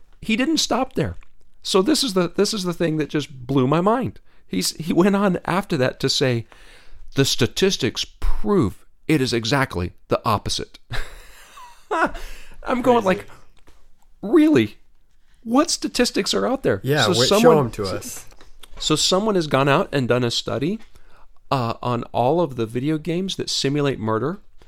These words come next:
Speaker 1: and, and somehow out of that study has come a statistic that says that all of these games that simulate murder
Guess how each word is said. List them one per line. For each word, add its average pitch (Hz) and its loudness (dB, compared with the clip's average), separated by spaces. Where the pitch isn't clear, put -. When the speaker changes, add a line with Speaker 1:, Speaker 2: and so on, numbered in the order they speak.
Speaker 1:
and, 113 0
and 110 -4
somehow 131 -2
out 117 2
of 143 0
that 135 2
study 127 0
has 110 -2
come 123 -2
a - -2
statistic - -4
that - -4
says 113 0
that - -4
all 113 -2
of 139 -2
these 127 -2
games 127 -2
that - -8
simulate 117 -2
murder 131 -2